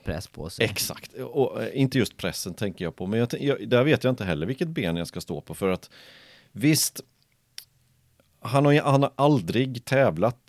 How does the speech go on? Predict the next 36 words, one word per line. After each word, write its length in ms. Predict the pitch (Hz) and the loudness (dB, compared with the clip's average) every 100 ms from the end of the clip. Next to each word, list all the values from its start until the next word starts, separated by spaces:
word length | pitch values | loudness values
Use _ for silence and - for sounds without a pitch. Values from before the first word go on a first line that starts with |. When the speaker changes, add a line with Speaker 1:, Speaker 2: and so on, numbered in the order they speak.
| - | -12
Speaker 2:
i 80 | 98 | -12
Portimao, 520 | - - 80 87 175 - _ _ _ _ _ - | -10 -6 0 0 0 -4 _ _ _ _ _ -4
ehm, 640 | 98 87 82 80 80 80 | 0 0 0 -2 -6 -12
för 220 | - - | -10 -4
att 200 | 87 - - - | -4 -6 -14 -10
när 240 | - 95 | -8 -4
den 160 | 101 98 | -2 -2
kom 160 | 110 104 | -2 -2
in 140 | 82 | -2
i 40 | |
spanska 360 | 78 87 82 82 | -2 -4 -4 -4
mästerskapen, 580 | 104 - - 78 - 78 | -6 -6 -6 -6 -4 -4
då 80 | 82 | -2
hade 120 | 87 | -2
han 120 | 80 | -2
lämnat 340 | 80 85 - | -2 -4 -10
spanska 320 | - 80 - - | -12 -12 -12 -14
mästerskapen. 480 | - - - - - - - - - _ | -12 -14 -14 -16 -20 -20 -20 -20 -20 _
Så 120 | - | -2
han 60 | 120 | 2
har 60 | |
aldrig 180 | 147 147 | 2 2
tävlat 300 | 147 101 65 | 4 2 2
där. 220 | 67 78 156 _ _ _ _ _ _ _ _ _ _ - - - | -2 -4 -6 _ _ _ _ _ _ _ _ _ _ -20 -14 -2
Ehm, 560 | 98 90 87 85 85 - - - _ _ _ _ _ _ | 2 2 2 0 -4 -8 -20 -20 _ _ _ _ _ _
det 120 | 117 | 2
vill 120 | 117 | 4
säga 260 | 120 127 104 | 6 6 6
att 160 | 95 - _ | 2 -4 _
de 240 | - 117 131 | 0 4 6
andra 280 | 139 143 131 | 6 6 4
har 60 | |
tävlat 320 | 127 117 87 | 6 4 2
där 100 | - - | -2 -6
en 220 | 113 113 131 | -2 0 2
helg, 420 | 104 101 170 | 2 2 0